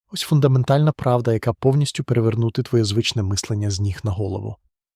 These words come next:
Переважна більшість твоїх життєвих цілей насправді не належить особисто тобі. Їх систематично запрограмували у твою свідомість соціальні мережі, агресивна реклама, нав'язані суспільні очікування.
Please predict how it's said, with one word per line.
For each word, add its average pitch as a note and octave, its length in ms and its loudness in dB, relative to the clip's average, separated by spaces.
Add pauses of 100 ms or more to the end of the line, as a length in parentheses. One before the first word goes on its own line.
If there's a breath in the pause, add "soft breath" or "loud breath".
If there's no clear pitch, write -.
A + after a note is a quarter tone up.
(280)
Переважна C#3+ 520 2
більшість - 480 0 (100)
твоїх B2 440 2
життєвих G2+ 460 -2
цілей G2+ 360 -2
насправді F3+ 480 0
не C#3+ 120 6
належить F#2+ 480 -2
особисто - 420 -8
тобі. G2 340 -6 (600)
Їх F3 200 0
систематично D#3+ 760 2
запрограмували G#2+ 760 0
у G#2 60 -4
твою A2 200 0
свідомість B2+ 560 0
соціальні G#2+ 560 -2
мережі, G2+ 440 -2 (280)
агресивна C3+ 520 0
реклама, G#2 480 -2 (320)
нав'язані D3 500 4
суспільні B2+ 460 0
очікування. G2+ 640 -2